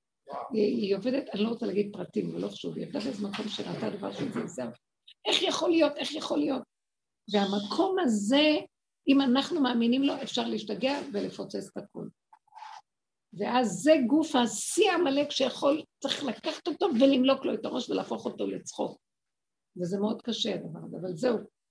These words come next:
המקום הזה ש-, אה, אנחנו לא ניתן, אה, למחשבות האלה, הקיצוניות שלהם. נלך מדי באמת, בסוף העמלק יגנוב אותנו גם שם.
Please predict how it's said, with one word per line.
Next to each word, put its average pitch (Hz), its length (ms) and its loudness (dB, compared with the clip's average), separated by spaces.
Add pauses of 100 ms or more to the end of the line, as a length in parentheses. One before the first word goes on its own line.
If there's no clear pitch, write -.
(300)
המקום 208 440 -2
הזה 277 400 0
ש-, - 220 -2 (880)
אה, 208 580 2
אנחנו 226 420 0
לא 254 340 0 (120)
ניתן, 269 520 2 (1400)
אה, 202 380 0 (100)
למחשבות 202 920 2
האלה, 302 240 2
הקיצוניות 220 760 0
שלהם. 196 300 0 (500)
נלך 254 420 6
מדי 247 400 8
באמת, 233 440 4
בסוף 240 340 -4
העמלק 226 400 -2
יגנוב 233 380 0
אותנו 247 300 0
גם 247 180 4
שם. 359 300 2